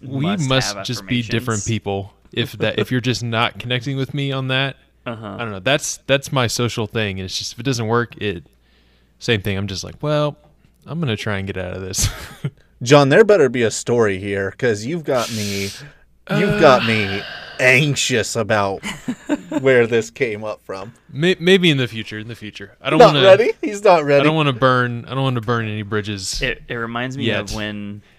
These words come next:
Speaker 2: when Michael Scott is at that conference and he sees Jim, who has recently quit, and they get reunited, and Jim's, like, having an inside joke with his new boss,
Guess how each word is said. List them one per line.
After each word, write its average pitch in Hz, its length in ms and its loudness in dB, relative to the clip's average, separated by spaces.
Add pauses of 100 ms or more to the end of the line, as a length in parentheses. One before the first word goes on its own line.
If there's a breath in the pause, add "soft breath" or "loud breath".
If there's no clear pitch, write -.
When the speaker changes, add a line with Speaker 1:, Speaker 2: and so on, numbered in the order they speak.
(160 soft breath)
Speaker 2:
when 113 160 -10
Michael 107 340 -8
Scott 104 280 -8
is 101 100 -10
at 101 100 -12
that 95 260 -10
conference 104 800 -12
and 107 100 -12
he 95 160 -10
sees 104 480 -8
Jim, 95 500 -12 (120)
who 104 100 -10
has 90 180 -14
recently 95 360 -12
quit, 95 420 -10 (220)
and 95 100 -16
they 92 120 -12
get 95 260 -12
reunited, 92 600 -12
and 92 160 -12
Jim's, 92 240 -14
like, 87 160 -14
having 95 240 -10
an 85 80 -18
inside 92 420 -14
joke 92 260 -14
with 95 120 -16
his 92 120 -18
new 92 140 -16
boss, 98 540 -12